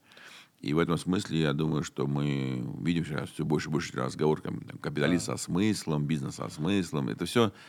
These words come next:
Speaker 1: не просто так, потому что
Speaker 2: Вот у
Speaker 1: выясняется,
Speaker 2: меня
Speaker 1: что
Speaker 2: в
Speaker 1: просто
Speaker 2: деревне
Speaker 1: людей
Speaker 2: это уже произошло, в Германии, где я вырос, э, было собрание, они сказ-, и там был вопрос, что В В П стагнирует, э, и, и там выступили жители, что не надо больше,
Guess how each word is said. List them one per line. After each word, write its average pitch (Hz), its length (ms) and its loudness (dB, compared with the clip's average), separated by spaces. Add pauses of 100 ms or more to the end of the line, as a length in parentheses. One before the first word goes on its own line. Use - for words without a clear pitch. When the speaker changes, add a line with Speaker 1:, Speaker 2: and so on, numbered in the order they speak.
Speaker 1:
не 104 80 4
просто 113 240 6
так, 73 140 6
потому 71 120 2
что 82 80 0
Speaker 2:
Вот 87 60 4
у - 40 -2
Speaker 1:
выясняется, 123 180 4
Speaker 2:
меня 156 80 8
Speaker 1:
что 156 100 8
Speaker 2:
в - 20 0
Speaker 1:
просто 147 100 4
Speaker 2:
деревне 165 260 6
Speaker 1:
людей 151 60 2
Speaker 2:
это 147 100 4
уже 139 120 2
произошло, 135 520 0
в 123 40 -4
Германии, 131 460 0
где 120 220 -2
я 113 140 0
вырос, 117 520 -6
э, 104 640 -12 (240)
было 117 180 0
собрание, 123 600 0
они 113 160 -4
сказ-, 113 380 -10
и 123 180 -8
там 113 220 -2
был 117 160 0
вопрос, 135 300 2
что 123 120 -4
В 117 80 -2
В 117 140 2
П 123 200 2
стагнирует, 139 760 -2 (260)
э, 107 640 -6
и, 113 340 -6
и 117 40 -6
там 123 220 0
выступили 120 420 -2
жители, 131 340 -2
что 113 320 0
не 120 140 0
надо 120 260 2
больше, 120 480 -6